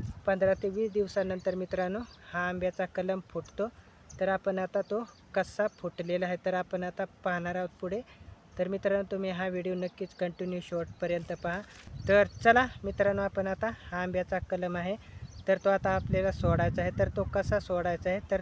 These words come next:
तेही आपण पाहणार आहोत. तर चला, आपण आता लगेच हा कलम सोडून घेऊ. तर पहा मित्रांनो, आपण आता हा कलम सोडून घेणार आहोत. तर त्याला इथे शेंडा फुटलेला आहे. तर मित्रांनो, हा कलम आता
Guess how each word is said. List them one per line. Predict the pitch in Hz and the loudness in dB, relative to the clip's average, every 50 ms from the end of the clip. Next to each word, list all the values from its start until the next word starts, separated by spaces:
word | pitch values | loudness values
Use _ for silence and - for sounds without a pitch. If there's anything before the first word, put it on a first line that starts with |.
| - - | -2 -4
तेही | 202 190 190 185 202 | -2 -2 0 0 0
आपण | 208 202 - - 202 190 - - | 0 0 0 -2 -4 -4 -2 -2
पाहणार | 185 180 170 170 170 | -2 -2 0 0 0
आहोत. | 175 180 190 220 - - - - - - - - - - - - - | 0 0 0 -2 -4 -6 -18 -20 -20 -20 -18 -18 -18 -16 -12 -2 -2
तर | 180 170 | -2 0
चला, | - 202 196 202 | 2 2 4 4
आपण | 202 196 - 190 196 | 2 2 2 0 0
आता | 190 190 - 220 240 - - - | 0 -2 -2 -4 -4 -4 -10 -8
लगेच | 190 175 180 175 196 185 - - | -6 -6 -2 -2 -2 -4 -2 -6
हा | 175 170 - | -8 -8 -2
कलम | - 185 190 190 214 247 240 - - - - - | -2 2 2 2 2 0 -2 -10 -18 -16 -16 -16
सोडून | - - 165 165 170 170 185 196 190 175 | -12 -8 -6 -4 -2 0 0 -2 -2 -2
घेऊ. | 156 156 156 160 175 220 - - - - - - - - - - - - - - - - - - - | -2 -2 -2 -2 -4 -6 -8 -12 -16 -18 -20 -20 -20 -18 -18 -14 -14 -14 -16 -16 -20 -20 -20 -12 0
तर | - 190 | 0 0
पहा | - - 214 214 214 | 6 8 8 8 8
मित्रांनो, | 214 208 - 208 202 202 220 240 233 - - - | 6 6 6 6 6 6 4 0 -6 -8 -10 -10
आपण | 180 - - 190 180 | -8 -2 0 0 0
आता | 185 185 - - 202 240 - - - - - - - - - - - | 0 -2 0 -2 -4 -4 -4 -12 -20 -20 -20 -20 -20 -20 -20 -14 -8
हा | 165 170 - - | -8 -6 -2 -2
कलम | 185 185 190 190 185 | 0 0 0 -2 -4
सोडून | - - 175 165 165 180 180 | -4 -6 -6 -6 -4 -6 -6
घेणार | 160 156 151 151 151 156 | -4 -4 -4 -4 -4 -4
आहोत. | 165 165 - - | -4 -4 -4 -6
तर | 170 160 - | -6 -4 -2
त्याला | 170 165 165 165 | -4 -4 -2 -4
इथे | 165 160 - - 180 170 - | -4 -4 -6 -8 -8 -10 -10
शेंडा | - - 156 147 147 165 156 - - | -10 -8 -6 -6 -6 -8 -10 -8 -10
फुटलेला | 147 135 - 143 143 143 147 151 | -12 -12 -10 -8 -8 -6 -6 -6
आहे. | 151 170 190 - - - - - - - - - - | -8 -8 -10 -12 -18 -20 -20 -20 -20 -20 -20 -14 -4
तर | - 180 | -2 -2
मित्रांनो, | 185 190 190 - 190 190 190 196 190 | 0 0 0 2 4 4 4 2 0
हा | 156 151 180 175 | -2 -4 -6 -6
कलम | - - 190 185 185 175 180 | -2 -2 -2 -2 -2 -2 -2
आता | 180 180 - 196 | -4 -4 -4 -6